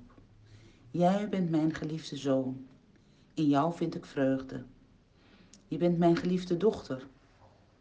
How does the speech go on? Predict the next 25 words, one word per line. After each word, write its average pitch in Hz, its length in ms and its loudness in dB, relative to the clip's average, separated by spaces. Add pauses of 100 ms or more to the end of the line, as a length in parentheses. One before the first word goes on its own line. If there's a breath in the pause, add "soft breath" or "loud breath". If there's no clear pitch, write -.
(300)
in 170 120 0
wie 151 100 -2
ik 151 120 -8
vreugde 170 460 -2
vind." 120 400 -4 (1700 soft breath)
Dank 208 420 2
u, 170 120 -4
Vader, 131 560 -4
dat 180 280 -2
u 233 460 0
de 190 140 -2
wereld 196 440 0
lief 151 240 -8
hebt. - 360 -12 (800 soft breath)
Dank 202 340 -2
u, 196 220 -2
Jezus 180 520 -2
Christus, - 680 -10 (680 loud breath)
dat 185 180 -4
u 220 80 2
ons 208 240 -2
aanneemt 143 580 2
als 160 180 -4
uw 196 120 0
leerlingen. 143 680 0